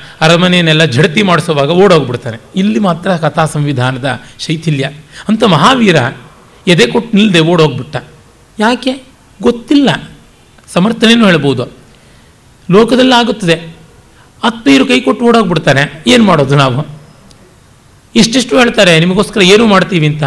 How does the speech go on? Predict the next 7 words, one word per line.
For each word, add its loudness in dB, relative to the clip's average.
ಕಡೆಗೆ 2
ಏನೂ 4
ಮಾಡೋದಿಲ್ಲ. 0
ಉಂಟಲ್ಲ, -2
"ನಿನಗಾಗಿ 2
ನಾನು, 0
ಆ, -14